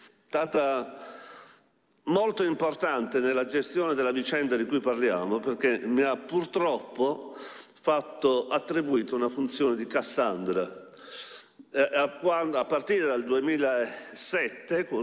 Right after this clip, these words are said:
io ho iniziato a lavorare nell'arpa, lasciando il mio ruolo di professore ordinario di medicina del lavoro dell'Università di Bari nel duemilasei,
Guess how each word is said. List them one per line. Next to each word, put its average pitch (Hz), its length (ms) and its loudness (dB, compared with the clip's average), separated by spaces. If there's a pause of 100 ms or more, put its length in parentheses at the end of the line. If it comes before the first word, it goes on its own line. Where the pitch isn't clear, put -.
io 139 200 4
ho 120 100 2
iniziato 120 480 0
a 110 40 2
lavorare 104 500 2
nell'arpa, 101 800 0 (460)
lasciando 123 640 4
il 113 40 4
mio 113 160 4
ruolo 123 300 2
di 107 80 0
professore 107 400 0
ordinario 113 400 0
di 101 80 -4
medicina 104 380 -2
del 101 100 2
lavoro 110 280 4
dell'Università 104 520 0
di 101 80 -2
Bari 104 360 2
nel 113 260 2
duemilasei, 117 1040 0